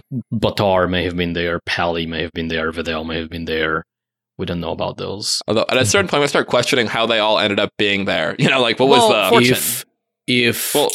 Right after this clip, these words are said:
Speaker 2: they used Fortune?
Speaker 3: Sure.
Speaker 2: Or s-
Speaker 3: Why not?
Speaker 1: they may have.
Speaker 2: I don't know. I just don't like to, I don't like to use, like, say, Fortune wave hands without, like,
Speaker 3: I,
Speaker 2: having,
Speaker 3: I
Speaker 2: like,
Speaker 3: don't
Speaker 2: a
Speaker 3: know. Like, we, eh, there are magical reasons in the Cosmere why people would coincidentally, but not coincidentally,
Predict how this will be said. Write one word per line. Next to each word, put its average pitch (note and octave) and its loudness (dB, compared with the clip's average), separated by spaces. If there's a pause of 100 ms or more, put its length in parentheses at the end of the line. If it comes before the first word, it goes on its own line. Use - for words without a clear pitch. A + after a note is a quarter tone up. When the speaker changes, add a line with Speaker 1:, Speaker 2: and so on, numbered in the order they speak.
(240)
Speaker 2:
they A#2+ 0
used C3 2
Fortune? E3 0 (680)
Speaker 3:
Sure. B2+ -8
Speaker 2:
Or A#2 0
s- A2 -2
Speaker 3:
Why D3+ -2
not? A#2+ -4
Speaker 1:
they A#2 4
may G#2+ 4
have. F2 -6
Speaker 2:
I C#3+ 0
don't B2 0
know. F2 -4
I C#3 2
just D3 0
don't D3+ 4
like C3 2
to, - 0
I C3+ 0
don't E3 2
like D#3+ 2
to C#3+ -2
use, A#2+ -2
like, A2+ 0
say, G#2+ 2
Fortune G#2 0
wave G2+ 0
hands F#2+ -4
without, F#2+ -2
like, G2 -2
Speaker 3:
I, C4 0
Speaker 2:
having, - 0
Speaker 3:
I A#3+ 0
Speaker 2:
like, B3+ 0
Speaker 3:
don't B3+ 2
Speaker 2:
a - 4
Speaker 3:
know. D#3 4
Like, D#3+ 0
we, F3+ -8 (140)
eh, E3 -12 (880)
there F#3+ 4
are G3 4
magical F#3 0
reasons C#3 -2
in C3+ -2
the C3 0
Cosmere B2+ 0
why A#2+ -4
people C3 -10
would A#2+ -10 (1080)
coincidentally, E3+ 0
but C#3+ -2
not C3+ -6
coincidentally, B2 -8